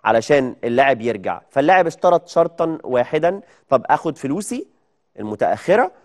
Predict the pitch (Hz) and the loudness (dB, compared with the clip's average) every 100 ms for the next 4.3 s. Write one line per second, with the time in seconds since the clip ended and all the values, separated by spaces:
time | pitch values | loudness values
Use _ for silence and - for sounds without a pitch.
0 | _ _ 107 107 104 147 143 143 143 110 | _ _ 0 0 0 0 0 2 2 0
1 | 107 131 123 110 95 87 92 85 85 - | -4 -4 -4 -4 -8 -8 -10 -10 -14 -20
2 | _ _ _ _ _ _ _ _ _ _ | _ _ _ _ _ _ _ _ _ _
3 | _ _ _ _ _ - 117 113 135 147 | _ _ _ _ _ -10 -2 2 4 2
4 | 143 _ - | -2 _ -20